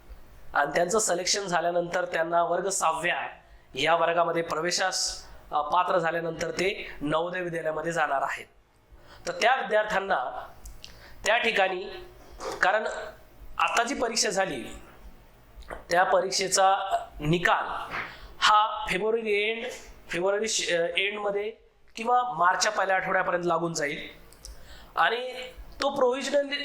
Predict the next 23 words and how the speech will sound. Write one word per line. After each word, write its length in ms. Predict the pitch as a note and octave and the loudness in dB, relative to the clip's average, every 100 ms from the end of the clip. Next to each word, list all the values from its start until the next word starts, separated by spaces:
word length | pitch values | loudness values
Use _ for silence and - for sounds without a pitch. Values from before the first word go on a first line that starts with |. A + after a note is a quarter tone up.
| C#4 - | -8 -8
निकाल 340 | G3+ G#3+ G#3+ F3 | -2 2 4 4
असेल 300 | E3 F3 E3+ | 2 -2 -4
तुमचा, 520 | D#3+ D#3 F3 - - - | 0 0 0 -2 -8 -4
म्हणजे 400 | C#3 D#3+ F#3+ - | 0 2 0 0
तुमचं, 280 | F3+ F3+ G#3+ G#3 - - - - - | -4 -2 -2 -2 -8 -12 -12 -12 -6
अ, 320 | D3 D3+ D#3+ D#3+ - | 0 4 4 2 -2
प्रथमतः 520 | D#3+ F#3 G#3 G#3+ A3 G#3+ | -4 -4 -2 -2 0 0
ज्यांचं, 300 | G3+ F#3+ G3+ | 0 0 0
ज्यांचं 300 | F#3 F#3 F3+ | 0 0 -2
सिलेक्शन 420 | F#3 F3+ - E3+ | -2 0 0 0
होईल 400 | E3+ D#3+ E3+ - - - - | -2 -2 -4 -12 -16 -16 -8
तो 60 | G3+ | -6
प्रोव्हिजनल, 600 | G3 G#3+ G#3 A3 A#3 A#3+ | -2 0 0 -2 -4 -6
अ, 260 | - E3 E3+ | -2 0 0
तुमचा 220 | F3 F3+ F3 | -2 -2 -2
रिझल्ट 320 | E3+ E3+ D#3 | 0 -2 -2
असेल. 560 | C#3+ E3+ - - - - - - - | -2 -4 -6 -12 -16 -20 -18 -16 -2
त्यानंतर 440 | G3 A3 A3+ A#3 A#3 | 2 2 0 -2 -2
तुम्हाला 600 | A3+ A3 A3 A3+ A3+ A3+ - - - - | 0 2 0 -2 -6 -10 -12 -16 -14 -2
काही 160 | G3 G#3+ | 0 2
आवश्यक 420 | E3 F#3+ A#3+ C4+ | 2 2 0 -2
कागदपत्रे 1040 | - G#3 G#3 A3+ G#3+ G3 G3+ A3 - - - - - - - - - E3+ | 2 4 4 0 -2 0 0 -2 -6 -12 -14 -18 -18 -20 -18 -14 -4 2
लागतात, 340 | E3+ F3 G#3 | 2 4 2